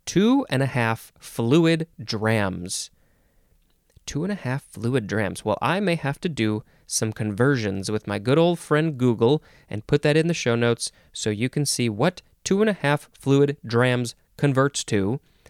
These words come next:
I would assume it is somewhere between a teaspoon and a tablespoon,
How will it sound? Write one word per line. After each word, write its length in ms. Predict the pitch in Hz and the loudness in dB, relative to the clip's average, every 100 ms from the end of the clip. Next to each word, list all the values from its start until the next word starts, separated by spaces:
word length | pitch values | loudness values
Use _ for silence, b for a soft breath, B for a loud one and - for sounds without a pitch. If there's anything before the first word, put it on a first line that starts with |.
| b b b _ - | b b b _ -2
I 460 | 117 139 170 190 - _ _ - | 0 2 2 -2 -6 _ _ -10
would 260 | 120 123 104 | 0 2 2
assume 840 | 87 - - 190 277 117 95 151 - b b | 0 -4 0 4 6 4 0 -4 -6 b b
it 120 | 131 113 | 0 2
is 160 | 110 | 2
somewhere 400 | - 147 185 120 | 2 2 4 2
between 380 | 104 - 110 110 | 0 -4 -2 -2
a 60 | 151 | -4
teaspoon 500 | - 110 - 123 117 | -4 -6 -4 -2 -2
and 140 | 107 | -4
a 40 | |
tablespoon, 760 | - 160 180 101 - 95 104 | -4 -2 -2 -4 -6 -6 -4